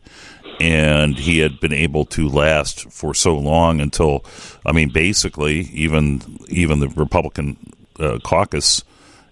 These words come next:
in Washington stripped him of, of any, uh, committee powers, and, uh, that,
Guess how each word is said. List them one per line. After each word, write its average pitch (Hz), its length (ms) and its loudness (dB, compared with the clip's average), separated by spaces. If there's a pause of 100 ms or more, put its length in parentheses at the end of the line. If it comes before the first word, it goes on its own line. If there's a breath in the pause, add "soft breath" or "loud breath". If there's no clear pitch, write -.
in 71 260 0
Washington 73 800 0 (280)
stripped - 500 0
him 69 260 0 (140)
of, 65 300 -4
of 73 180 0
any, 67 380 0 (500 loud breath)
uh, 57 360 0
committee 85 440 2 (220)
powers, 64 640 -2
and, 71 580 2
uh, 73 160 4
that, 76 300 2